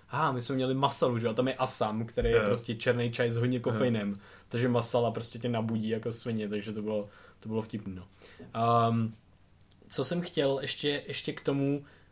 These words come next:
Speaker 1: vlastně, že my, my sice máme, můžeme mít pocit, že jsme se třeba jako dobře vyspali,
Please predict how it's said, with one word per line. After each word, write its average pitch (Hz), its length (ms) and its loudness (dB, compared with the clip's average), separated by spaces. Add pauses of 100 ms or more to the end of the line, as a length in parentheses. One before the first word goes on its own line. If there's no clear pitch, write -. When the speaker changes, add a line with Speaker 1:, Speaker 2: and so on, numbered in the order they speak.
(120)
Speaker 1:
vlastně, 135 480 0
že 139 120 0
my, 147 420 -2 (640)
my 131 140 0
sice 180 640 -2 (760)
máme, 151 360 2
můžeme 156 320 2
mít 190 220 2
pocit, 131 320 -2
že 139 120 -2
jsme 147 160 -4
se 151 100 -4
třeba 139 220 -4
jako 143 180 -4
dobře 156 280 -2
vyspali, 110 640 -4